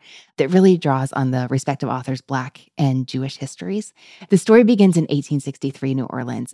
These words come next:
and it weaves together a couple of intertwining stories. But one of those is that there is a woman who's effectively living as an enslaved woman who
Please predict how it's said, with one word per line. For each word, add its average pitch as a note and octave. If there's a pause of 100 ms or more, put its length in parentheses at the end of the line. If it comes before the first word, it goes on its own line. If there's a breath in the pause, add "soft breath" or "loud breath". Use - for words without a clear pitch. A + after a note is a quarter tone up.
and E3+
it F3+ (280)
weaves G#3+
together C3 (500 loud breath)
a F3
couple F3+
of D3+
intertwining B2+
stories. - (440 soft breath)
But D#3 (340)
one F3+
of F#3
those - (120)
is D3
that C#3
there C#3+
is D#3 (100)
a C#3+ (300)
woman C3
who's B2+
effectively -
living A#2+
as A2 (140)
an A#2
enslaved A#2+
woman B2+ (640 soft breath)
who F#3+